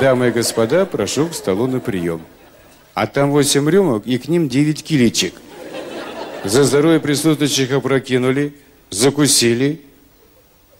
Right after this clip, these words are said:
И вроде пора по домам. А что делать, когда стол ломится от единственной кильки?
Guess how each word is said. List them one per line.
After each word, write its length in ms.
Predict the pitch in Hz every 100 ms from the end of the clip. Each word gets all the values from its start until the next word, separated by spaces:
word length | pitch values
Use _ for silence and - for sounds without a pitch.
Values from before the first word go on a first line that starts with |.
| _
И 80 | 98
вроде 340 | 101 113 131 131
пора 300 | 135 135 147
по 140 | 143
домам. 480 | 147 165 190 233 247 - - - - - - - - - - - - - - - -
А 120 | 113
что 220 | - 190
делать, 340 | 190 185 127
когда 260 | 131 131 135
стол 260 | - 156 147
ломится 460 | 160 143 131 123
от 120 | 127 131
единственной 520 | 131 135 110 135 143
кильки? 440 | 143 127 98 90